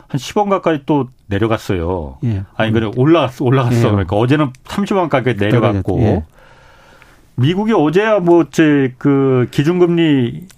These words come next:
Speaker 1: 미국 기준금리가 올라갔으니까, 올렸으니까는, 어, 삼십 원 가까이 그, 그 달러 가치가 올라간 거는 내 이해가 가는데
Speaker 2: 예.
Speaker 1: 오늘은 다시 또 이렇게 한 십 원 가까이 빠져버리고
Speaker 2: 예.
Speaker 1: 왜 이렇게 그냥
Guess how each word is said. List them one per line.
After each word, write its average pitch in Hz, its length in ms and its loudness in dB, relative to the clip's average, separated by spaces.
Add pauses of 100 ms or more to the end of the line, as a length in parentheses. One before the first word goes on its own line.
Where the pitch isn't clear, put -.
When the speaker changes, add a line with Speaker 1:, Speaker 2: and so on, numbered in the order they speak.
Speaker 1:
미국 143 280 0
기준금리가 147 500 0
올라갔으니까, 120 800 0
올렸으니까는, 101 960 -4 (800)
어, 101 800 -4 (180)
삼십 196 320 -4
원 180 100 0
가까이 147 500 -2
그, 120 360 -2 (960)
그 - 140 -4
달러 180 300 0
가치가 151 340 -2
올라간 131 680 -2
거는 143 220 0
내 135 100 2
이해가 117 360 0
가는데 98 420 -2
Speaker 2:
예. 120 120 2
Speaker 1:
오늘은 190 280 -2
다시 - 280 -6
또 202 80 -2
이렇게 160 260 -2 (500)
한 - 120 -6
십 - 180 -8
원 240 100 0
가까이 185 280 0 (460)
빠져버리고 120 800 0
Speaker 2:
예. 98 180 -2 (1080)
Speaker 1:
왜 139 100 2
이렇게 214 220 -2
그냥 180 320 -2